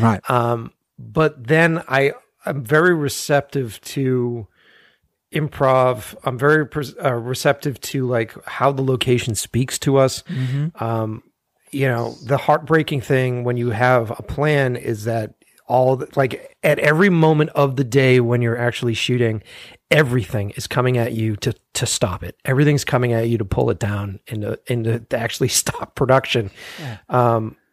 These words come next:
Speaker 2: and so you're flexing with that and you're, you're bowing with that. And you're just like, Okay, I know that I had this idea for this to be a profile, but actually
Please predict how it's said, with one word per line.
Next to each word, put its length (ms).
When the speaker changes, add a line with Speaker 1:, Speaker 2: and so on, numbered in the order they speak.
Speaker 2:
and 180
so 180
you're 200
flexing 560
with 140
that 200
and 80
you're, 180
you're 160
bowing 400
with 140
that. 300
And 140
you're 80
just 260
like, 160
Okay, 380
I 100
know 340
that 340
I 140
had 300
this 160
idea 260
for 140
this 180
to 60
be 140
a 60
profile, 560
but 220
actually 580